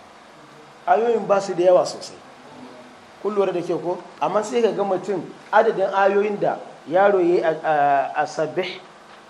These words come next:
in ka taso tun daga Amma, tun daga Amma zuwa ƙarshen Minal Jannati wan Nasi, adadin ayoyin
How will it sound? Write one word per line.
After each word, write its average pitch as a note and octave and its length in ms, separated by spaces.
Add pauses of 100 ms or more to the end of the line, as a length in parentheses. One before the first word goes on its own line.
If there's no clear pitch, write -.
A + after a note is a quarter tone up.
(400)
in G#3 140
ka A3+ 100
taso A3 460
tun A#3+ 140
daga D#3+ 260
Amma, F3 340 (960)
tun G#3+ 140
daga E3 260
Amma E3+ 320 (400)
zuwa F#3 360
ƙarshen F3 260
Minal F#3+ 200
Jannati D#3+ 340
wan D3 140
Nasi, D#3 300
adadin F#3 360 (120)
ayoyin F#3 540